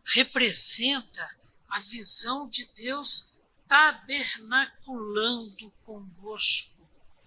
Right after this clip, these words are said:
Não haverá mais aquilo que nós vimos no início da nossa conversa. Não haverá mais a dicotomia céu e terra.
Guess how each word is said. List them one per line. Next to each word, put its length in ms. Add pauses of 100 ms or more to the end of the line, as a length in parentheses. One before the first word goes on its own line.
(320)
Não 300
haverá 600
mais 880
aquilo 500
que 120
nós 300
vimos 500
no 140
início 460
da 140
nossa 420
conversa. 760 (400)
Não 260
haverá 460
mais 340
a 60
dicotomia 880
céu 460
e 100
terra. 600